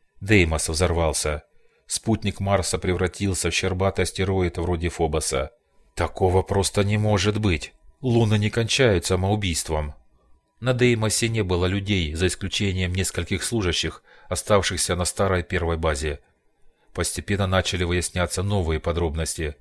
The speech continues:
На самом деле Деймос был достаточно плотно населён. Несколько сот людей работали в секретных лабораториях, построенных в помещениях старой первой базы.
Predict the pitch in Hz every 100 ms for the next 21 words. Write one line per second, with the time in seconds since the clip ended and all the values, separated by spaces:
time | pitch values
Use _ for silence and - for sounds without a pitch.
0 | _ _ _ _ _ _ - 80 - 95
1 | 104 98 92 85 73 73 98 104 92 87
2 | 98 90 90 - 95 92 - 92 92 87
3 | - 80 82 - 80 73 69 - _ _
4 | - - - 113 - 107 - 98 - 98
5 | 101 95 101 92 92 101 98 87 82 90
6 | 95 92 92 - 87 90 - 110 90 78
7 | 80 - _ - 95 - 107 107 95 95
8 | - 92 87 - 90 85 80 - 101 95
9 | 90 90 85 82 82 73 73 69